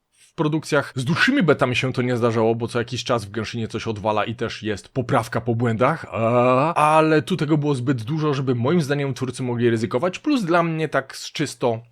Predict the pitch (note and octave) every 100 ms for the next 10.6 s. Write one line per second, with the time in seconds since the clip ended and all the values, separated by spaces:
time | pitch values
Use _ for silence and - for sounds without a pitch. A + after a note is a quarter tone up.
0 | _ - B2 C3 C3+ C3+ B2 A#2+ - A#2+
1 | - B2 B2 C3 B2+ B2 A#2+ A#2 A#2+ -
2 | B2 B2+ A#2 A2 B2 - C3 B2 G#2+ A#2
3 | A2+ - A#2+ - C3+ C3 A#2 - A2 B2
4 | A2 B2+ B2 C3 C#3+ A#2 - A#2 A#2+ A#2
5 | - B2 A#2+ A#2+ A2 A2 A2+ A#2+ A#2+ A2
6 | B2+ - A#2+ B2 A#2 A#2 A#2 - A#2+ A#2+
7 | A#2+ A#2 A#2 A#2+ B2+ B2+ D3+ F#3 E3+ D#3+
8 | D#3 D3+ - D3+ C#3+ D3 C3+ D3 C#3 D3
9 | A#2+ F2 - A#2+ A2+ G2 B2 A#2 A#2 -
10 | - A#2 G#2+ D#3 D#3+ G3